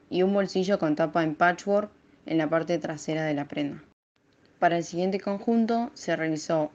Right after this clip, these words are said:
un chaleco con maxi bolsillos en laterales, un pantalón en patchwork y un remerón con bolsillo. Comenzando con la materialización del chaleco, este contiene maxi bolsillos marcando la superposición de capas contra el cuerpo.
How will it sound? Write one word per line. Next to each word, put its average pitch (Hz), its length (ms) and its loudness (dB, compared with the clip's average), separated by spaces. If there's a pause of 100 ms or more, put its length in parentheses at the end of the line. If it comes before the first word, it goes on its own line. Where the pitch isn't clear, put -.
un 175 160 -2
chaleco 165 580 0
con 147 200 -2
maxi 165 320 0
bolsillos 170 500 -2
en 160 140 0
laterales, 170 800 0
un 175 180 0
pantalón 165 440 0
en 170 140 0
patchwork 170 560 -4
y 160 140 -2
un 165 200 0
remerón 151 440 -2
con 147 120 -4
bolsillo. 143 460 -8 (880)
Comenzando 175 560 0
con 180 160 -2
la 156 80 -2
materialización 151 720 -2
del 175 140 0
chaleco, 180 520 0 (360)
este 196 240 -2
contiene 156 480 0
maxi 175 400 -2
bolsillos 180 640 0
marcando 165 480 0
la 160 140 2
superposición 156 720 -2
de 170 100 0
capas 175 560 0
contra 156 340 0
el 147 120 0
cuerpo. 147 420 -6